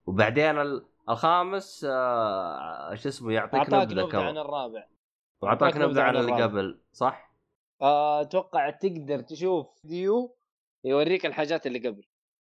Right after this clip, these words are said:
Speaker 1: مم.
Speaker 2: مم. ف-، يعني اللي عنده جيم باس، اللي عنده جيم باس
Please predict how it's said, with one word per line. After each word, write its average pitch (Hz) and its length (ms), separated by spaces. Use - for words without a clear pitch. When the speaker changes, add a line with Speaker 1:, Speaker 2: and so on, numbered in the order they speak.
Speaker 1:
مم. 104 500
Speaker 2:
مم. 117 300
ف-، 220 440
يعني 196 340
اللي 311 200
عنده 277 420
جيم 170 280
باس، 139 540
اللي 165 160
عنده 180 240
جيم 127 180
باس 139 400